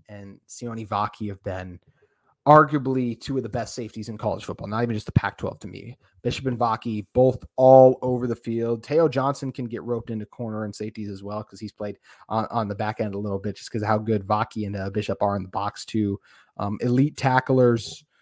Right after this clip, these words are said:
just do a, have a nose for a football, break up big plays, exceptional tacklers in space. I think that might be their best attribute is, uh,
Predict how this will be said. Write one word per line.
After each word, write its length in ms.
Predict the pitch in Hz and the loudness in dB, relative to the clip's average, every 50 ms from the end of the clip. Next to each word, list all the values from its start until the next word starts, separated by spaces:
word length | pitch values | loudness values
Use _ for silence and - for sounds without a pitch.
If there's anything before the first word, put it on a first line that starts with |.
| _ _ _ _ _ _ _ _ - | _ _ _ _ _ _ _ _ -12
just 180 | 117 - - | -12 -4 2
do 180 | 139 135 117 - - | 2 2 2 2 -2
a, 40 | - | -6
have 120 | 127 123 | -4 -4
a 40 | 117 | -2
nose 300 | 123 127 135 135 135 120 | 0 2 4 4 4 4
for 160 | - - 127 | 4 4 4
a 40 | 113 | 4
football, 600 | - - 120 - - 123 120 120 120 117 107 104 - | 4 2 0 2 4 4 6 6 6 4 2 2 2
break 220 | 123 123 123 - | 2 2 2 2
up 140 | 131 107 104 | 0 -2 0
big 220 | - 120 110 110 | -2 -4 -4 -4
plays, 400 | - 117 113 110 113 113 110 104 | -4 -4 -2 -2 -2 -2 -4 -6
exceptional 720 | - 120 - - - - - - 190 165 - - - 160 147 | -8 -12 -12 -12 -12 -6 0 2 2 2 2 0 -6 -6 -4
tacklers 480 | - - 135 123 123 - 131 120 - - | -4 -2 -2 -4 -2 -2 -4 -6 -6 -6
in 80 | 98 | -10
space. 320 | - - - 95 - - 113 | -14 -12 -12 -12 -10 -8 -8
I 20 | |
think 120 | 117 120 113 | -6 -4 -4
that 100 | 117 110 | -4 -4
might 160 | 123 120 120 | -4 -6 -4
be 80 | 127 | -2
their 140 | 117 120 107 | -2 -2 -2
best 260 | 92 117 110 107 - | 0 -2 -4 -4 -4
attribute 540 | 101 104 107 104 - - 95 98 101 101 98 | -4 -6 -6 -6 -8 -10 -10 -8 -8 -8 -8
is, 160 | 95 - - | -10 -8 -8
uh, 180 | - 98 101 | -6 -6 -6